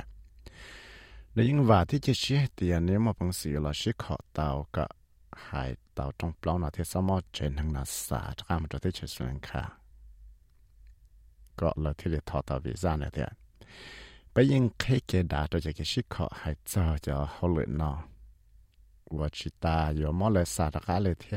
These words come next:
có là một trái là thọ tao cho vì sao nhớ cho thấy chuyện xuyên nó. Số sự chuẩn gì hết cho cho hai trong cú nhé cho lúc sáng Queensland cho cho năng tụ lọt tàu nó chẳng sợ sự ngô khu có tên năng nhớ giờ rồi nhớ cho có lọt tàu. Sắc cá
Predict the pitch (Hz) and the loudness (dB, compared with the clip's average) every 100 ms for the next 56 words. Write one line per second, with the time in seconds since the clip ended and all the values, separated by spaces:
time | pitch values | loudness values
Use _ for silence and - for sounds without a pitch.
0 | 101 - 57 82 90 - - 69 71 71 | -4 -4 -2 0 0 0 -2 -2 -2 -6
1 | - - 64 69 - 87 65 85 78 78 | -6 -6 -4 -4 -6 -6 -4 0 0 0
2 | 85 76 80 - - - - - 65 - | -2 -2 -2 -4 -6 -6 -8 -4 -4 -6
3 | - - - _ _ _ - - - - | -12 -20 -20 _ _ _ -20 -20 -20 -20
4 | - - - - - 139 131 - 120 113 | -20 -20 -20 -18 0 4 6 6 8 8
5 | 131 135 120 131 120 110 107 123 123 - | 10 8 8 8 6 6 6 6 2 -2
6 | - 104 120 123 143 - 151 156 - 110 | 2 4 4 4 2 2 4 4 6 4
7 | 147 - 98 107 - 113 - 85 82 82 | 4 4 4 4 4 2 2 2 2 2
8 | 78 - 85 92 - 87 78 - 82 76 | 0 2 4 4 4 -2 -2 -2 0 0
9 | 78 78 69 - - - - 76 82 - | 0 -2 -4 -6 -6 -6 -4 0 0 0
10 | 82 - - 95 90 92 95 87 95 107 | -2 -2 0 4 6 8 8 6 4 2
11 | 92 85 80 78 69 - - 73 78 73 | 2 2 2 0 -2 -4 -6 -2 -2 -2
12 | 92 104 87 - - 73 65 - - _ | 0 2 0 -2 0 0 0 -6 -18 _
13 | - - - - - - - - - 113 | -20 -20 -18 -18 -18 -20 -18 -4 -2 0
14 | - | 0